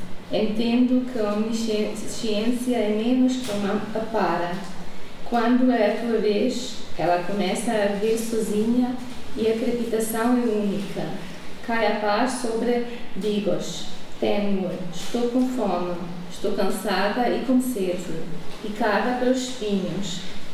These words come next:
A burguesia prussiana oferece-se um esplen-, resplendor poente. Sinto medo dos casacos desta gente. Desde quando conheço a bancarrota? O que acontece quando eu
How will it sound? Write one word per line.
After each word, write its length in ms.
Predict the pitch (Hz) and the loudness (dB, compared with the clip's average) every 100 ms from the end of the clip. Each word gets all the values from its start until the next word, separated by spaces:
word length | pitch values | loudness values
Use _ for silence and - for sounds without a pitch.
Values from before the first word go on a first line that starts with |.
| - - - | -2 -2 -2
A 60 | |
burguesia 580 | 196 226 202 226 233 247 | 0 0 0 0 2 2
prussiana 840 | 240 - - 214 233 247 254 247 | 2 -2 -2 -2 0 2 4 4
oferece-se 600 | - 220 220 - - - | 2 0 0 0 -2 -4
um 120 | 220 | -2
esplen-, 380 | 233 220 190 202 202 214 | -2 -2 -2 -2 0 0
resplendor 520 | 226 - 214 202 208 220 233 | 0 -2 -2 0 0 0 -2
poente. 640 | 226 190 175 175 - 185 190 - - - - - - - - - - - - - | 0 0 0 -2 -2 -2 -2 -2 -2 -2 -4 -4 -2 0 0 0 0 0 0 0
Sinto 400 | - 269 277 262 | 0 2 2 4
medo 440 | 247 233 247 247 - | 2 4 2 2 0
dos 200 | 254 - | 0 0
casacos 540 | 214 208 202 208 226 | 0 2 2 2 -2
desta 360 | 208 214 208 220 | 0 0 -2 -4
gente. 1040 | 196 185 180 180 185 - 196 - - - | -2 -2 -2 -2 -4 -4 0 0 0 0
Desde 320 | 220 226 269 262 | 0 2 2 2
quando 380 | 247 269 262 262 | 4 4 4 2
conheço 460 | 233 214 226 220 220 | 2 2 0 0 0
a 40 | |
bancarrota? 880 | 214 214 220 226 226 185 180 180 180 196 - - - - | 0 -2 -2 -2 0 0 0 -2 -2 -4 -4 -2 -2 0
O 100 | 254 | 0
que 80 | - | 2
acontece 800 | 254 254 269 - 214 226 214 247 | 2 2 2 2 2 2 0 -2
quando 440 | 214 214 214 208 - - | 0 0 2 2 2 0
eu 420 | 240 254 277 277 | 2 2 2 -2